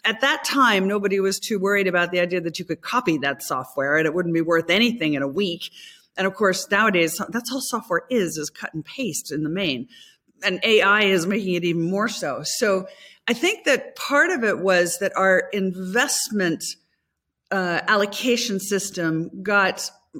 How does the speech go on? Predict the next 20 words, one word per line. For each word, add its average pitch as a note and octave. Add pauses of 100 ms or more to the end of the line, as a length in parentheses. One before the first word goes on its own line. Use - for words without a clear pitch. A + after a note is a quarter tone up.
(180)
preoccupied A3+
with F3+
a F3+
magical F#3+
thought, F3+
which F3
is E3+ (360)
we B3+
don't D4+
have B3+
to A3
touch B3+
any G3+
of D#3+
the C#3+
hardware D#3
and D3+
the C#3+
hard A#3
stuff -